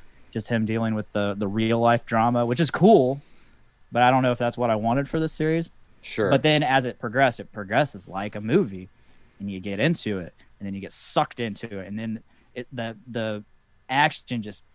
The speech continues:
Speaker 1: climbs at an awesome pace when we get to episode four.
Speaker 2: Definitely.
Speaker 1: And, like, you get all that, and now we're just, we're in the mid-, we're in the thick of it.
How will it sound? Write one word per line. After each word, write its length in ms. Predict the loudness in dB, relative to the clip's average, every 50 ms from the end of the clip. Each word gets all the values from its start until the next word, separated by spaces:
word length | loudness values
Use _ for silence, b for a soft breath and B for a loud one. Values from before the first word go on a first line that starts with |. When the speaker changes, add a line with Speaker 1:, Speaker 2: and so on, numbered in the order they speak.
| _ _ _
Speaker 1:
climbs 480 | -8 0 2 4 4 6 4 2 0
at 80 | -4 -6
an 80 | -8 -4 0
awesome 360 | 4 4 4 4 2 -2 -4
pace 380 | 0 2 4 4 4 2 0 -6
when 100 | -6 -6
we 60 | -6
get 120 | -6 -6
to 100 | -6 -6
episode 320 | -6 -6 -6 -8 -10 -10 -10
four. 480 | -6 -4 -2 0 0 0 -2 -6 -10 -20 -20 _ -20 -20 -20 -20 _ _ _ _
Speaker 2:
Definitely. 460 | -4 -4 -4 -6 -10 -14 -8 -4 -4
Speaker 1:
And, 180 | -2 -2 -2 -4
like, 200 | -4 -6 -6 -8
you 80 | -10 -6
get 140 | -4 -2 0
all 180 | 0 0 2
that, 360 | 2 4 4 4 2 -2 b b b b b b b b
and 140 | -10 -8 -4
now 260 | -2 2 4 4 4
we're 180 | 4 2 -2 -4
just, 260 | -4 -6 -6 -6 -6 -6 -6 -4 -4 -6 -6 -8 -12 -14 -14 -14 -10
we're 140 | -6 -2 -2 0
in 60 | -2
the 80 | -2 -2
mid-, 220 | -4 -6 -6 -6 -6
we're 120 | -4 -4
in 60 | -2 -4
the 80 | -4
thick 240 | -6 -8 -10 -10 -8
of 100 | -10 -10
it. 120 | -10 -14